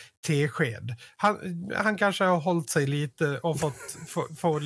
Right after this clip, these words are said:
Speaker 1: lite mer. Säg
Speaker 2: Jo,
Speaker 1: att han
Speaker 2: jo.
Speaker 1: får e-, säg att han, han dubblar det och får en matsked då, liksom.
Speaker 2: Ja, men
Speaker 1: Det räcker ju liksom nätt och jämnt till en.
Speaker 2: Nej, men alltså det jag inte fattar är varför du tror att den måste vara, alltså, en, en till en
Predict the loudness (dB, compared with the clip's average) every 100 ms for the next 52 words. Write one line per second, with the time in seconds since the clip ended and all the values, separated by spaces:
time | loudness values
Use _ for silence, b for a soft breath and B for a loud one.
0 | -6 -6 -4 -2 0 0 2 2 0 0
1 | 4 8 8 8 6 2 -2 -6 B B
2 | B -2 4 4 4 4 2 0 -4 -2
3 | 0 -2 0 0 0 2 2 2 -2 -2
4 | 2 4 4 2 0 0 0 -2 -10 -8
5 | -8 -8 -8 B 2 4 4 2 -2 -6
6 | -2 -2 -2 -2 -2 -6 _ _ -8 0
7 | 0 0 -2 2 2 0 -6 -2 0 0
8 | -4 b b b 2 2 4 2 4 4
9 | 4 2 0 -2 -2 2 4 6 4 2
10 | -2 0 0 2 2 2 0 0 -2 0
11 | 2 2 0 -2 -8 -4 -2 -2 -2 0
12 | 0 0 -2 -2 2 2 2 -2 0 2
13 | 4 6